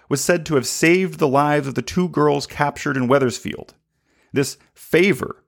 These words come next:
of serving Winthrop instead of being shipped to Barbados was bestowed upon her in return for that kindness. Within months, the Pequot Confederacy was decimated,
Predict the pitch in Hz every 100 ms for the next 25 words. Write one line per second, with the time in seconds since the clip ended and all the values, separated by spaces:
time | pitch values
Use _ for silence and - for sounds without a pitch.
0 | - 98 - 151 139 120 147 156 190 -
1 | 98 - 117 120 123 113 - 160 - 117
2 | 107 131 175 - - - - - - -
3 | 156 180 196 165 151 143 147 139 139 -
4 | 123 113 95 95 - 95 82 - - -
5 | _ _ _ _ _ _ _ _ _ _
6 | _ _ _ _ _ _ _ _ 127 127
7 | 196 170 131 - - - 190 - 165 -
8 | 123 110 160 156 147 147 120 101 90 127
9 | - 95 80 - -